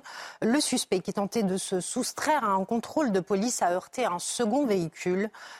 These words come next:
L'automobiliste de trente-huit ans qui conduisait sans permis et sous l'empire d'alcool et de stupéfiants a été placé en garde à vue. Cette problématique à présent, comment gérer la canicule au sein des ehpad en cette période estivale ?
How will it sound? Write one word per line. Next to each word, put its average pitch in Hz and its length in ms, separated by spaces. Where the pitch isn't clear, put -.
L'automobiliste 180 800
de 156 120
trente-huit 190 500
ans 269 120
qui - 140
conduisait 202 460
sans 202 200
permis 247 320
et 214 40
sous - 200
l'empire 220 400
d'alcool 196 400
et 180 80
de 160 100
stupéfiants 233 720
a 202 100
été 170 220
placé 196 480
en 165 100
garde 285 240
à 170 80
vue. 139 480
Cette - 340
problématique 277 800
à 220 80
présent, 233 560
comment 285 420
gérer 240 300
la 202 200
canicule 277 680
au 226 80
sein 226 240
des 180 340
ehpad 269 400
en 254 80
cette 185 240
période 208 400
estivale ? 190 680